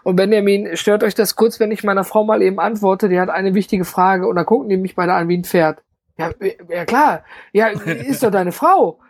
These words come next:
„Ja, weiß ich. Ja, <laughs> aber wir unterhalten uns ja gerade, ne?“ Und, äh, ja, vielleicht bin ich da auch in dem Bereich etwas,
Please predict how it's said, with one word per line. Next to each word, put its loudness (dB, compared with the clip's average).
„Ja, 0
weiß 0
ich. -6
Ja, 2
<laughs> -2
aber 0
wir 2
unterhalten 2
uns 2
ja 2
gerade, 4
ne?“ 2
Und, 2
äh, 0
ja, 2
vielleicht 0
bin -4
ich -6
da 2
auch 0
in -2
dem 0
Bereich -2
etwas, -6